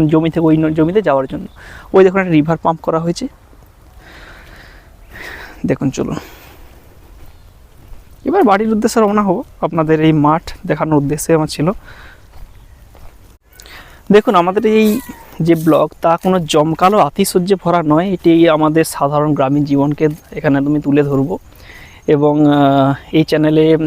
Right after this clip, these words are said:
আহ, কুকিং ভিডিও থাকবে, এবং, আহ, আপনারা এই চ্যানেলটি সাবস্ক্রাইব করুন, এবং আমাদের যে গ্রামীণ জীবন এবং আমাদের যে গ্রাম, সেটিকে ঘুরে দেখাবো, তো আপনি দেখতে পারেন। এবং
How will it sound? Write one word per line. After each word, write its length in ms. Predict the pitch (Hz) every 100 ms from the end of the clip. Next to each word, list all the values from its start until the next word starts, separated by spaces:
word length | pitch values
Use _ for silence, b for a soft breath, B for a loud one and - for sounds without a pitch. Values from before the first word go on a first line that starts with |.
| 151
আহ, 180 | 147 143 -
কুকিং 240 | 160 214 180
ভিডিও 300 | 156 156 165
থাকবে, 340 | 147 139 180 - - B B B B B - -
এবং, 240 | 151 151 151 147
আহ, 320 | 143 143 139 B B B B - - - - - - -
আপনারা 280 | - 185 185
এই 60 |
চ্যানেলটি 280 | 180 160 170
সাবস্ক্রাইব 400 | - 147 - 160
করুন, 200 | 170 185
এবং 260 | 170 160 156 B B -
আমাদের 260 | 175 151
যে 120 | 151
গ্রামীণ 300 | 151 147 151 151
জীবন 340 | 160 147 139
এবং 180 | 143 147
আমাদের 300 | 139 143 143
যে 140 | 139 143
গ্রাম, 320 | 151 147 123 160 -
সেটিকে 360 | - 147 151 151
ঘুরে 280 | 147 151 151
দেখাবো, 400 | 147 156 151 160 - -
তো 80 | 165
আপনি 200 | 156 147
দেখতে 240 | 156 -
পারেন। 220 | 156 165 165
এবং 180 | 165